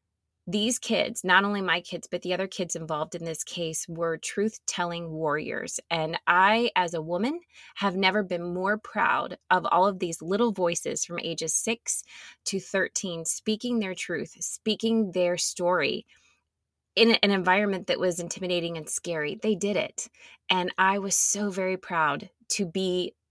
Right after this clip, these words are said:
the mom of some of these and then to know the other kids. It was just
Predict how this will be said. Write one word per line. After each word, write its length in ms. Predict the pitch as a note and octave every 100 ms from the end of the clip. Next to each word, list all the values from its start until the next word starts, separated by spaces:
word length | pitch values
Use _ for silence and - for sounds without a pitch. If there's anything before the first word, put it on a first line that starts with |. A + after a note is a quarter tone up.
| _ _ _
the 120 | - E3+
mom 400 | D#3 A3 F3 C3
of 80 | E3
some 220 | - F#3+
of 120 | F3
these 200 | E3+ E3
and 180 | - F3
then 140 | E3+
to 160 | D#3+ F#3
know 180 | F3+ F3
the 140 | E3+
other 160 | E3 E3
kids. 300 | - D#3+ -
It 160 | -
was 200 | - F3+
just 460 | - - G3+ - -